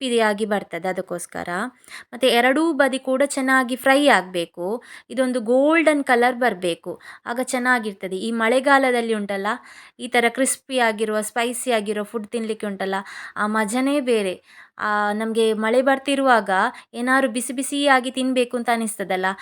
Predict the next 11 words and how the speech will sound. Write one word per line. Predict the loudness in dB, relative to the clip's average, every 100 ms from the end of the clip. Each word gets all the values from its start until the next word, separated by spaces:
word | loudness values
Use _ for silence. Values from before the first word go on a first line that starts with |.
| -12 -12
ಅದಕ್ಕೆ | -6 -2 -2 -2 -4 -2
ಈ | -2 -2
ಫುಡ್ | -2 4
ಬೆಸ್ಟ್ | 4 4 -2 -2 0
ಅಂತ | 0 0 0
ಹೇಳ್ಬೋದು. | 0 -2 -4 -4 -10 _ _ _ -14
ಇದು | -4 -2
ಮತ್ತೆ | 0 2 2
ಮಕ್ಕಳಿಗೆ | 0 0 0 0 0 0
ಕೂಡ | 2 2 2
ಇಷ್ಟ | -4